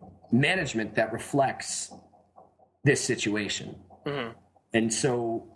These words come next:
Speaker 1: you know, we did our homework and we thought, like, "Okay, well, this guy manages the Deftones. You know, this, this guy, I love the Deftones. I think the Deftones are, are, they embody what I think you can be as a successful artist that sticks to what they are,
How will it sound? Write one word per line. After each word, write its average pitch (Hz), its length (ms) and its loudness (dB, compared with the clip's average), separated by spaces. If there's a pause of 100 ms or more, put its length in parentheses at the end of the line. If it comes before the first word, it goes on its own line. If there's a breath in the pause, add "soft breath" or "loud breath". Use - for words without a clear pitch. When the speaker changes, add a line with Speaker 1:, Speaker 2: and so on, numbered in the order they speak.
Speaker 1:
you 120 80 4
know, 110 120 2
we 110 180 -2
did 120 180 0
our 110 140 0
homework 123 520 -2
and 110 180 0
we 107 100 -2
thought, 107 360 0
like, 98 300 -8 (140)
"Okay, 127 280 2
well, 110 440 -2
this 135 180 2
guy 160 180 0
manages 107 480 -2
the 110 80 -4
Deftones. - 760 -2 (100)
You 98 80 4
know, 90 400 0
this, 104 200 4
this 110 220 0
guy, 107 460 -2 (260)
I 110 220 4
love 107 320 -2
the 104 80 -2
Deftones. 101 500 0
I 98 60 0
think 98 180 -2
the 101 60 -2
Deftones 107 440 0
are, 92 120 -2 (280)
are, 101 300 0 (580 loud breath)
they 135 260 4
embody 123 580 0
what 110 440 0
I 107 140 0
think 107 560 -4 (300)
you 110 200 2
can 107 220 0
be 113 100 2
as 107 140 -2
a 87 60 -6
successful - 920 0
artist 98 440 -2
that 101 180 2
sticks - 480 0
to 110 240 2
what 104 420 -2
they 110 480 0
are, 107 600 -2